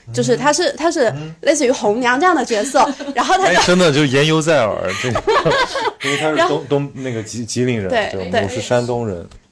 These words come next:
Speaker 1: 嗯，然后他，他就会说，那个，“没有他介绍你爸妈认识就没有你哦。”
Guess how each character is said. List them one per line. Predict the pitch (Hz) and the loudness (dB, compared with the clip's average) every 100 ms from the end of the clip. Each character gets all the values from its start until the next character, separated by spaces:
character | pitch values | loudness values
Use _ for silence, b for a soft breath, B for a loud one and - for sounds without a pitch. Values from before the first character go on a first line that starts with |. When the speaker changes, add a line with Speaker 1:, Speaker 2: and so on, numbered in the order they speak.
| - | -4
Speaker 1:
嗯， | 226 - - _ _ _ - _ _ | -2 -4 -10 _ _ _ -20 _ _
然 | - 269 | -4 0
后 | 339 330 | 2 2
他， | 359 339 | 4 2
他 | 330 349 | 2 2
就 | 320 262 | 4 4
会 | 277 247 | 4 2
说， | - 254 254 254 B B B | 0 2 2 0 B B B
那 | - 262 233 | -8 -6 0
个 | 208 196 | 2 2
，“没 | 226 | 2
有 | 381 349 | 2 2
他 | 330 | 2
介 | 330 359 | 0 2
绍 | 330 | 0
你 | 240 | 0
爸 | 240 262 | 0 2
妈 | 269 | 2
认 | 294 254 | 0 -2
识 | 247 | -4
就 | 247 | -4
没 | 226 | 0
有 | 208 214 | 0 0
你 | 208 - | -4 -6
哦。” | - - | -10 -12